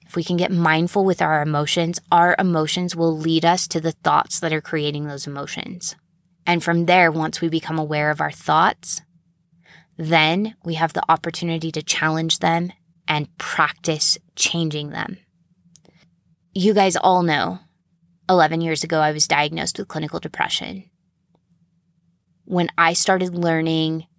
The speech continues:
how to tap into my emotions and my thoughts, I was astounded by how many negative thoughts I was thinking. I was not aware of probably ninety-eight percent of them.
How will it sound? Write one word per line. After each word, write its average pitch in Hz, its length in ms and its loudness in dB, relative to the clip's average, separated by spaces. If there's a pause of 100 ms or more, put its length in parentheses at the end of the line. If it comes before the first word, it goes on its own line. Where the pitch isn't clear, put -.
(160)
how 160 320 0
to 160 200 -8
tap - 460 -2
into 160 340 -6
my 151 120 -2
emotions 160 680 -2
and 156 120 -4
my 147 100 -4
thoughts, 151 560 2
I 156 160 2
was 151 460 -2 (180)
astounded 147 1040 0 (100)
by 165 140 2
how 165 240 2
many 156 240 -2
negative 143 380 -6
thoughts - 360 -8
I - 60 -6
was - 160 -10
thinking. - 460 -14 (240)
I 180 100 4
was 175 180 0
not 160 320 2
aware 151 640 -2 (680)
of 160 280 0
probably 160 420 0
ninety-eight 147 540 -2
percent - 360 -4
of - 100 -10
them. - 280 -6